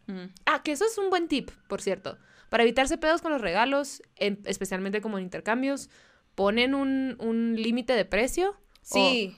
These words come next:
Speaker 2: O, o
Speaker 1: mínimo
Speaker 2: como
Speaker 1: y un
Speaker 2: un
Speaker 1: max.
Speaker 2: mínimo, un máximo. Y ya, güey. O digan, regalos hechos en casa. Digo, que a mí eso no se me hace padre, la neta, pero,
Speaker 1: Ajá.
Speaker 2: eh,
Speaker 1: A menos que seas bien
Speaker 2: o, o, por
Speaker 1: verguísima.
Speaker 2: ejemplo, de que te regalo cuidar a tu hijo una tarde pa' que tú, o sea,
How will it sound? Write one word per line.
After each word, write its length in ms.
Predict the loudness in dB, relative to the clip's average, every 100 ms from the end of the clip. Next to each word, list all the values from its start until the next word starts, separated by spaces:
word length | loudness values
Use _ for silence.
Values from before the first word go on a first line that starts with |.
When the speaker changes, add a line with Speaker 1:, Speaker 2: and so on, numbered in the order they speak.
| -4
Speaker 2:
O, 80 | -2
o 40 |
Speaker 1:
mínimo 280 | 2 4 6
Speaker 2:
como 80 | 4
Speaker 1:
y 80 | 4
un 60 | 4
Speaker 2:
un 60 |
Speaker 1:
max. 100 | 6
Speaker 2:
mínimo, 400 | 6 4 4 4
un 100 | 2
máximo. 400 | 2 0 0 -2 -2 -2 _ _ _ _ -10
Y 120 | -6
ya, 180 | -4 -2
güey. 300 | -2 -2 2
O 180 | 6 6
digan, 460 | 6 6 6 4
regalos 560 | 0 2 4 4 4 -2 -2
hechos 360 | -2 0 -2
en 120 | -2
casa. 440 | -2 -4 -2 -6 -6
Digo, 200 | -4 -4
que 80 | -4
a 20 |
mí 100 | -8
eso 220 | -8 -8 -10
no 40 |
se 60 | -12
me 60 |
hace 100 | -12
padre, 260 | -10 -8 -8
la 100 | -10
neta, 220 | -12 -10
pero, 300 | -4 -4 -4 -8 -4
Speaker 1:
Ajá. 300 | 0 2 4
Speaker 2:
eh, 380 | 4 4 4 4
Speaker 1:
A 80 | 4
menos 380 | 4 4 4 2
que 140 | 2
seas 320 | 6 6 6
bien 600 | 2 -2 -2 -2 -6 -4 4
Speaker 2:
o, 40 |
o, 20 |
por 100 | 6
Speaker 1:
verguísima. 260 | 8 6 4
Speaker 2:
ejemplo, 300 | 2 2 2
de 160 | 2 0
que 80 |
te 140 | 0 2
regalo 680 | 4 4 4 4 4 4 2
cuidar 420 | 2 4 6 4
a 120 | 2
tu 220 | 0 -2
hijo 380 | -2 -4 -2 0
una 240 | 0 0 4
tarde 300 | 6 6 2
pa' 100 | 0
que 80 | -2
tú, 320 | -2 -2 -2
o 80 | -4
sea, 300 | -4 -4